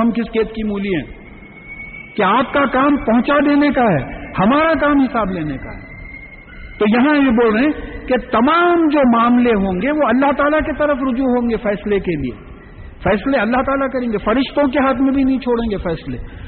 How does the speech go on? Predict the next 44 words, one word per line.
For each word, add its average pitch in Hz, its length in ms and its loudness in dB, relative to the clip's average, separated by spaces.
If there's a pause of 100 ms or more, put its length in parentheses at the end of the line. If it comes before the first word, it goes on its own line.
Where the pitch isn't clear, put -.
(280)
نبیوں 269 280 4
کے 294 120 0
ہاتھ 277 240 0
میں 277 120 0
بھی 277 100 0
ف-، 240 360 -2
فیصلے 233 320 -4
نہیں 220 140 -4
چھوڑیں 156 320 -8
گے، 113 80 -14 (440)
فیصلے 214 320 -2
تمام 208 340 2
اللہ 190 280 0
تعالیٰ 180 280 -2
کریں 147 180 -4
گے۔ 139 220 2
یہی 240 120 4
تو 269 120 2
شان 254 340 0
ہے، 233 60 0 (440)
اتنے 240 320 2
کروڑوں 277 600 2
لوگوں 277 360 4
کے 262 160 0
جو 240 200 0
ہے 226 60 2
کیسز 226 340 -2
ان 214 160 -4
کے 208 100 -2
سامنے 196 340 0 (300)
آئیں 190 220 2
گے، 180 80 2 (100)
ایک 302 460 -4
ہی 320 160 0
جج 262 200 0
ہوگا 202 220 0 (580)
اور 190 60 -4
پوروں 240 300 -2
کے 208 100 -6
سامنے 196 340 0
پوروں 208 300 2
کا 190 80 -2
فیصلہ 170 380 0
ہوگا۔ 135 280 0